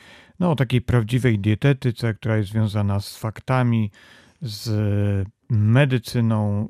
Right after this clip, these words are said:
i z badaniami, bo to bardzo ważne, żeby uciekać od tego całego chaosu, który jest związany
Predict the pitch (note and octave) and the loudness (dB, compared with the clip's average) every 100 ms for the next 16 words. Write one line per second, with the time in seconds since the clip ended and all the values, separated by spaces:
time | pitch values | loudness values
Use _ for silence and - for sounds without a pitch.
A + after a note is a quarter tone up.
0 | - A2+ G2+ A2 G#2+ G#2+ A2+ D#3+ G#3 G3 | -6 -8 -2 -2 0 2 2 2 2 0
1 | F#3+ F3 D#3+ D3 B2 A2+ A2+ A2+ A2 G#2 | -2 -2 -2 -2 -2 -2 0 0 -2 -2
2 | G2+ G2+ - - - - _ - - - | -2 -4 -6 -20 -20 -20 _ -6 -4 0
3 | B2 A#2+ G#2+ - - A2 - A#2 G#2 A2 | 0 2 0 -2 -4 -4 -2 -2 0 0
4 | - A#2 G#2 G#2+ - - A2+ A2 - G#2 | 0 0 2 2 0 0 2 2 0 -10
5 | - A2 G#2+ F#2+ G#2 G2 G#2+ G#2 G2 | -6 -2 0 0 -2 0 0 0 0